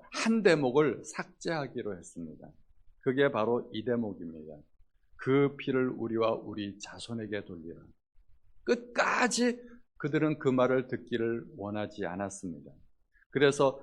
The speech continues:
그 말을 삭제하고, 그 부분을 가위질하고, 결국은 영화를 개봉했던 것입니다. 이스라엘 백성이 가나안 땅에 들어가려 할 때, 열 명의 정탐꾼들이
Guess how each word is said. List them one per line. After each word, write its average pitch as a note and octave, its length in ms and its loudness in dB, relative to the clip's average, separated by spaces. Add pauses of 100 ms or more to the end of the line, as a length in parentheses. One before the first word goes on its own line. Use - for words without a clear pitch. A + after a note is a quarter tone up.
(120)
그 C3+ 100 -2
말을 G#2+ 500 2
삭제하고, F3 880 -2
그 D3 120 2
부분을 B2+ 420 0
가위질하고, E3+ 1000 2 (200)
결국은 B2 500 -2 (240)
영화를 G#2 580 -2 (120)
개봉했던 G#2+ 960 -4
것입니다. D#2+ 600 -8 (1600)
이스라엘 F#3 340 10
백성이 E3+ 400 4
가나안 C#3+ 380 6
땅에 C#3+ 240 6
들어가려 A#2+ 680 2
할 A2 260 -4
때, G#2+ 320 -2
열 A2 200 2
명의 C#3 440 2
정탐꾼들이 A2+ 1120 -4